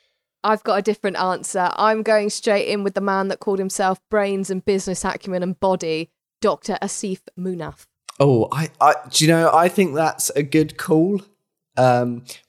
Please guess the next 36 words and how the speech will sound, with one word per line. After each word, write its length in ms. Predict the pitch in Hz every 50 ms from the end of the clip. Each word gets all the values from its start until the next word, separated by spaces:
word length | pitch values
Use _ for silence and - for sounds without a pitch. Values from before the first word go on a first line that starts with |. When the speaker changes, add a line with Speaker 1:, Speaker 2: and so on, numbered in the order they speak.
| _ -
Speaker 2:
but 360 | 147 143 - - - - -
just 340 | - 165 156 160 156 - -
to 60 | 175
be 140 | 147 156 147
different, 680 | 135 135 - 156 160 - - 180 175 170 156 - - - _ _ -
I 300 | - 143 143 147 160 160 - -
am 140 | - 175 180
go-, 160 | 180 - - - _ _ _ _ _ _ _ _
I'm 220 | - 196 247 240 240
going 240 | - 220 214 220 226
to 120 | - 226
go 360 | 208 202 185 180 175 180 180 175 - _ _ _ _ _
one 200 | - 160 175 180
of 140 | 180 180 175
the 80 | 175 170
Pauls. 600 | - - 208 208 214 160 123 110 113 - - - - -
I 100 | - 165
think 360 | 170 - - 165 156 143 - - -
Speaker 1:
Ah. 40 | - -
Speaker 2:
Pie, 380 | 185 170 175 170 170 160 151 147 - _ _
Pie 240 | - - 190 180 185
Man 300 | 175 175 170 165 165 160
Paul 400 | - - 185 185 165 135 123 117 - - - _ _ -
is 200 | 139 135 - -
not 380 | 131 135 143 151 151 - - - -
Speaker 1:
Pie 100 | - 202
Speaker 2:
going 180 | 127 135 139 135
Speaker 1:
Man 140 | 131 135 294
Speaker 2:
to 100 | 147 147
do 180 | 143 139 - 120
well. 420 | 117 113 - - - - - _ _ 76 - - _ - - - _ _ - - _ _ _ _ _ _ _ -
Speaker 1:
Paul. 100 | 165 180
Speaker 2:
Okay, 260 | 175 - - 160 143
so 260 | 139 - 170 151 135 - - 143 - -
biggest 460 | 190 190 175 180 180 180 175 - -
blunder. 680 | - 160 160 160 156 156 156 143 127 120 98 - -